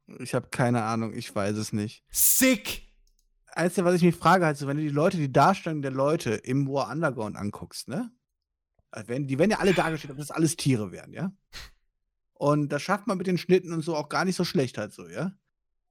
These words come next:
Speaker 1: Jetzt stell dir mal gegen vor, es wird auf einmal die Antifa da reinmarschiert kommen. Das, ey, die, die, und dann stell die beiden mal gegenüber halt so. Das,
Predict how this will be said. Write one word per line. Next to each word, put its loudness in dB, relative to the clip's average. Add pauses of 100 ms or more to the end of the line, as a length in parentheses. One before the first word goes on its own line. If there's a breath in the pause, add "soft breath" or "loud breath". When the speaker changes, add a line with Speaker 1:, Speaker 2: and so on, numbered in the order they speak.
(480)
Speaker 1:
Jetzt -2
stell 6
dir 4
mal 2
gegen -2
vor, -2
es -2
wird -4
auf -10
einmal -4
die -8
Antifa -4
da 0
reinmarschiert -8
kommen. -20 (1900)
Das, -14 (160)
ey, -8
die, -2
die, -12 (1400)
und -4
dann 0
stell 0
die 0
beiden 2
mal 0
gegenüber 2
halt -2
so. -10
Das, -10